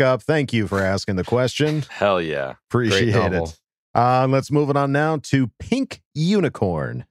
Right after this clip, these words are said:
Speaker 2: Certified Fresh.
Speaker 1: who asked the question, "What's up, C C crew? I love free agency. It's even better when we have money to spend. Two questions for you guys. One,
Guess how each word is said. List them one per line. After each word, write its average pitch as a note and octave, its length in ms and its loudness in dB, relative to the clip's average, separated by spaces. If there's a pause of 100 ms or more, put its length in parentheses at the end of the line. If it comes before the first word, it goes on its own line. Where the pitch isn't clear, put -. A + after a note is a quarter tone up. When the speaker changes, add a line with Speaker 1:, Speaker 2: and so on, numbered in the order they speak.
Speaker 2:
Certified B3+ 800 -6
Fresh. - 560 -18
Speaker 1:
who C#3 160 0
asked D#2 300 -4
the - 80 0
question, - 600 -6 (260)
"What's C3+ 460 0 (120)
up, C3 320 0
C D#3 320 0
C D3+ 380 0
crew? E2+ 680 0 (180)
I G#3 240 2
love F3+ 720 2
free D3+ 400 0
agency. E2 800 -2 (220)
It's A#3+ 240 0
even A#3+ 300 2
better D3 440 2
when C#3 220 2
we E3+ 260 2
have F3+ 320 2
money E3+ 460 2
to E3 160 -2
spend. F2 720 -2 (320)
Two D#4 180 2
questions C3 680 0
for A#2 140 0
you G2+ 200 0
guys. E2 580 -2 (300)
One, F3 680 0